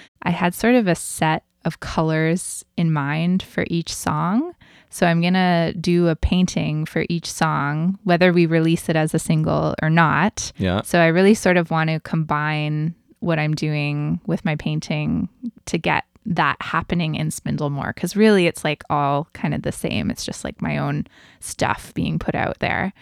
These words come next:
Speaker 1: Yeah, and now I'm doing a lot of different things. I've got a website going.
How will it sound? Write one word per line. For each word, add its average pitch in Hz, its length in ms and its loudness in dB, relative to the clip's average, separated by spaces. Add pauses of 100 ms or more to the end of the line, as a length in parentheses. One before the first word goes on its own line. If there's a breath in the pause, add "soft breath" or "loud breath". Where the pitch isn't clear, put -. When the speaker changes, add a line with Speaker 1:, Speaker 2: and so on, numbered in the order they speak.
(600 loud breath)
Speaker 1:
Yeah, 202 300 8
and 180 160 4
now 196 580 8
I'm 165 460 0
doing 190 320 2
a 175 100 2
lot 156 320 2
of 156 560 -2
different 160 320 -4
things. 160 280 -2
I've 170 160 -2
got 190 240 4
a 170 100 4
website 160 420 0
going. 151 380 -2